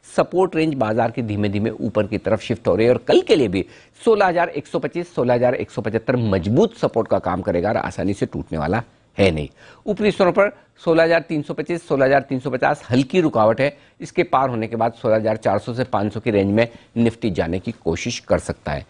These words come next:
जहां तक बैंक निफ्टी का सवाल है, पैंतीस हजार पाँच सौ से पैंतीस हजार सात सौ की रेंज बैंक निफ्टी के लिए मजबूत सपोर्ट के तौर पर सामने आते हुए दिख रही है और बार बार पिछले चार पांच सेशन से इसी रेंज में बैंक निफ्टी मजबूत सपोर्ट लेकर ऊपर जाने की कोशिश कर रहा है।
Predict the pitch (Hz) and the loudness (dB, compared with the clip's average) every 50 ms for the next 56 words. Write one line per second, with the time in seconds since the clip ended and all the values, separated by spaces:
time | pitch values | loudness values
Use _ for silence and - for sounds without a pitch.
0 | - - - - _ 107 107 107 98 117 104 101 110 113 117 113 101 - 123 117 | -20 -20 -20 -6 _ 2 2 4 4 2 4 4 4 4 4 2 0 0 2 2
1 | 117 - - 107 107 104 113 123 127 - _ _ _ _ _ - 135 127 - 147 | 2 2 2 2 2 2 2 0 -2 -4 _ _ _ _ _ 0 0 0 0 -2
2 | 131 120 131 127 123 - - 120 113 117 117 - 127 117 139 - - 113 104 98 | 0 2 2 2 2 0 -4 -4 -4 -4 -6 -6 -4 -4 -2 -2 0 -2 -2 -2
3 | 117 104 113 117 107 - - 131 120 123 - - 151 - 135 117 117 117 117 107 | -2 2 2 2 0 0 -2 -2 -2 -2 -2 -6 -6 -4 0 2 2 2 2 2
4 | 98 110 110 113 104 95 - 120 113 120 117 117 107 101 95 95 92 117 151 175 | 2 2 2 2 0 -2 -4 -4 -2 0 2 2 2 2 2 0 2 2 2 2
5 | 165 - 147 - - 120 113 - - 104 104 101 95 - 110 104 - 117 92 90 | 2 2 -2 0 0 0 0 0 -2 0 0 0 0 0 -2 -2 -2 -4 -4 -2
6 | 104 107 95 95 - 104 101 98 98 - 120 113 120 127 110 95 101 120 139 123 | -2 -2 -4 -2 -4 -4 -2 -2 -4 -2 0 2 2 2 0 0 0 2 2 2
7 | 98 117 123 127 123 - 113 - - 123 120 117 - - - - _ _ - 147 | 4 4 2 2 2 0 -6 -2 2 2 2 2 -2 -10 -20 -20 _ _ 2 2
8 | 139 180 - - 160 160 156 - 143 117 - 139 123 - 156 - - 160 - - | 2 2 2 0 -2 -2 0 -2 -4 -4 -4 -6 -4 -4 -6 -4 -4 -8 -6 -4
9 | 208 202 170 143 131 131 131 135 135 147 147 - - - - _ _ 95 95 110 | -4 -2 0 2 2 2 2 2 0 0 0 -2 -6 -18 -20 _ _ -2 0 0
10 | 110 110 104 107 92 - 127 110 101 92 87 90 104 123 - - - - - 110 | 0 0 -2 -6 -4 -2 0 0 0 0 0 2 0 0 0 0 -2 0 0 0
11 | 101 92 95 - 120 113 - - - 101 95 - 98 92 90 85 87 98 107 110 | 0 0 2 2 2 2 2 -4 -8 -4 0 0 0 2 0 0 -2 -4 -4 -8
12 | 95 - 95 87 - - 104 - - 95 82 85 78 - | -6 -4 -4 -4 -4 -6 -8 -4 -2 0 0 2 0 -2